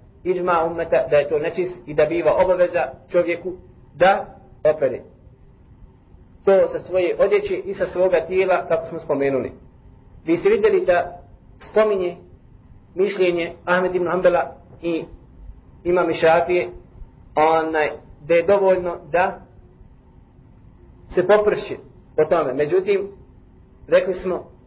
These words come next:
da vanjština, da vanjština, onaj, haditha Allahu poslanika sallallahu alaihi wa sallam,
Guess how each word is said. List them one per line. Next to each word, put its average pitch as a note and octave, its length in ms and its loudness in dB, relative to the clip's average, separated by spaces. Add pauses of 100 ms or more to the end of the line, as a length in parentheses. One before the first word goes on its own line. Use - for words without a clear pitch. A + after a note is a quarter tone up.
(220)
da D#3 440 0
vanjština, E3 500 -2 (680)
da D#3 100 4
vanjština, E3 460 -2 (920)
onaj, D3+ 480 2 (160)
haditha F3+ 400 0
Allahu F3+ 360 2
poslanika F3+ 440 -2
sallallahu F3 500 2
alaihi E3+ 340 2
wa E3 180 -2
sallam, F#3 360 -4